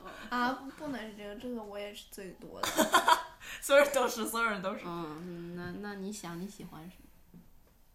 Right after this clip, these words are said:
Speaker 2: 你，你，你，你最愿意的是吃的，对吧？
Speaker 1: 对，吃的。
Speaker 2: 有一个又健康又好吃，绝对健康、绝对好吃的东西，
Speaker 1: 嗯。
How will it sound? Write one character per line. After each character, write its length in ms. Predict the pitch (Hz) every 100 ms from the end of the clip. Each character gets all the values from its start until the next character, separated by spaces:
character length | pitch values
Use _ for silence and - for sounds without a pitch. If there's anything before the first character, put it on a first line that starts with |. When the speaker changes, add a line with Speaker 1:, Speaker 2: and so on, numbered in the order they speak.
| - - - - - - - - - - - - - - - - - - - - -
Speaker 2:
你， 100 | 220
你， 480 | 208 208 - 220 190
你， 320 | 202 196 190 -
你 240 | 208 208 190
最 180 | 226 226
愿 180 | 220
意 80 | 208
的 120 | 196
是 240 | 220 220 220
吃 220 | - 208
的， 100 | 208 -
对 100 | 226
吧？ 100 | -
Speaker 1:
对， 240 | - 208 - -
吃 160 | - 190
的。 120 | - - - - - - - - - - - - - - - - - -
Speaker 2:
有 260 | 220 202 202
一 120 | 208
个 460 | 226 220 208 202 196
又 200 | 247 214
健 240 | 220 202
康 260 | - 208 202
又 140 | 214
好 180 | 214 226
吃， 300 | - 196 190
绝 180 | 202 208
对 140 | 254
健 180 | 208 196
康、 240 | - 190
绝 140 | 190 196
对 140 | 214
好 160 | 214 214
吃 180 | - 185
的 220 | 214 226
东 200 | 185 214
西， 300 | - -
Speaker 1:
嗯。 60 | -